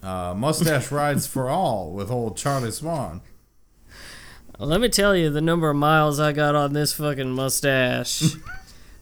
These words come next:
Speaker 2: Um, oh. Did you like the opening credits? Because I'm ashamed of the fact that I actually did.
Speaker 1: Oh, they're great.
Speaker 2: Yeah, they're so good. The rest of the movie, bad. They spent all the money on the opening credits, I think.
Speaker 1: I think so.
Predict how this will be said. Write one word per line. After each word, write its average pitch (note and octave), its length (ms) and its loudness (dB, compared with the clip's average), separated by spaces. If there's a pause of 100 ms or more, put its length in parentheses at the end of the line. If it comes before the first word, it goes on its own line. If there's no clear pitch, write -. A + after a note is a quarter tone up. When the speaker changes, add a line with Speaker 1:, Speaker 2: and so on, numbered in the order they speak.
(180)
Speaker 2:
Um, E3+ 600 2 (1800)
oh. C#4 360 2 (1300)
Did B3 200 -2
you F4+ 160 0
like B3 260 -2
the G#3+ 180 -6
opening A3 420 -4
credits? G3 440 -2
Because F#3 580 -2
I'm F#3 240 -2
ashamed E3+ 400 -2
of D3 120 -4
the C#3+ 60 -10
fact B2+ 320 -6
that C3+ 100 -6
I C3 140 0
actually B2+ 320 -4
did. C#2+ 240 -14 (500)
Speaker 1:
Oh, A3 120 2
they're G3 140 4
great. D#3+ 580 0 (840)
Speaker 2:
Yeah, A#3+ 220 -2 (180)
they're D3+ 100 -4
so F3 220 -2
good. E3+ 360 -4 (100)
The D#3+ 80 -2
rest G#3 240 2
of F#3 80 -2
the E3+ 60 -4
movie, C3+ 200 -6
bad. C3+ 460 -2
They D3+ 100 0
spent G#3 260 -2
all D3+ 160 0
the C#3 100 -6
money B2+ 320 -4
on B2+ 140 -8
the B2 140 -6
opening G#2 300 -12
credits, - 400 -14
I A2+ 80 -12
think. - 200 -6
Speaker 1:
I F#3+ 40 -2
think C#4 240 -4
so. F3 420 -2